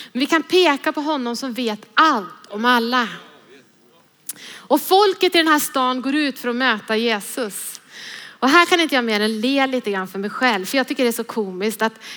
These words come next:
jag menar, lärjungarna har ju precis varit i den här stan, eller hur? Vi läste ju innan att de var ju där faktiskt och handlade mat. Jag menar, hallå, de hade ju gått med Jesus lite längre än den här kvinnan. De kände Jesus lite mer.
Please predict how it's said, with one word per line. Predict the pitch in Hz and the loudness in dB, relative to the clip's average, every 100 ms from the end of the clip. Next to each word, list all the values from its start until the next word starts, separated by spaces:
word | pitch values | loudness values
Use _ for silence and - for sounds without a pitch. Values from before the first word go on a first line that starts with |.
| - | -6
jag | 254 | -2
menar, | 269 | 0
lärjungarna | 254 311 311 190 190 262 359 330 | 2 2 4 2 -2 -2 -2 -2
har | |
ju | 320 | -2
precis | 302 277 202 196 | -4 -4 -4 -2
varit | 277 240 269 | -2 -2 -2
i | 466 | -2
den | 294 | -2
här | 190 | -4
stan, | - 123 165 | -4 -10 -4
eller | 247 349 | 0 2
hur? | 381 196 165 - - - | 2 0 -4 -12 -14 2
Vi | |
läste | 349 415 302 - | 6 6 4 0
ju | 381 | -2
innan | 381 262 | 0 0
att | 262 | -2
de | 208 233 | -4 -4
var | 453 | -2
ju | |
där | 349 220 | 0 0
faktiskt | 208 196 196 208 | -2 -10 -10 -6
och | |
handlade | 240 247 226 | -4 -2 -2
mat. | 320 254 175 - - - _ _ _ _ _ - - | -2 -2 -8 -10 -20 -20 _ _ _ _ _ -20 -6
Jag | 277 | 2
menar, | 330 339 | 6 6
hallå, | 349 190 190 - - | 6 4 2 -2 -4
de | 277 339 | -2 2
hade | 392 285 | 2 2
ju | 262 | 0
gått | 247 226 | -2 -4
med | 233 | -2
Jesus | 240 220 208 202 - - | 0 0 -2 -10 -12 -8
lite | 381 403 427 403 370 - | -2 2 4 4 2 -2
längre | 320 285 262 233 | -4 -2 0 -2
än | |
den | 220 202 | -2 -4
här | 185 | -6
kvinnan. | 185 180 170 185 196 _ _ - - | -6 -8 -8 -12 -16 _ _ -8 2
De | 349 | 4
kände | 453 415 | 6 6
Jesus | 392 392 370 359 - - | 4 4 2 -6 -10 -6
lite | 359 415 415 392 - | 2 4 4 2 0
mer. | 339 349 | -2 2